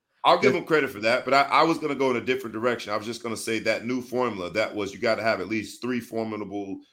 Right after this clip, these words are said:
Speaker 1: superstars in order to win a championship. And the Celtics, to your point, have homegrown talent, as do Golden State. But if that's the case,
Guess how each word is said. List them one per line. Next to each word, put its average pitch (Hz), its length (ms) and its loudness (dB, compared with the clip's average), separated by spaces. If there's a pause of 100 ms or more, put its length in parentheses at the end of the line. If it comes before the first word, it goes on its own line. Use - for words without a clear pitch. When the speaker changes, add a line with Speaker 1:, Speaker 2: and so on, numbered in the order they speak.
(120)
Speaker 1:
superstars 98 880 2
in 95 100 -8
order 113 300 4
to 101 80 0
win 104 200 -2
a 95 80 -6
championship. 87 840 -4 (400)
And 107 420 2 (460)
the 110 60 -4
Celtics, 120 580 4
to 104 80 -4
your 104 220 0
point, 110 300 -2 (760)
have 107 240 2
homegrown 131 840 6
talent, 87 480 -2 (280)
as 113 200 6
do 113 180 -6
Golden 101 320 0
State. 127 400 0 (520)
But 123 280 6
if 123 140 2
that's 156 260 6
the 127 80 -2
case, 143 640 2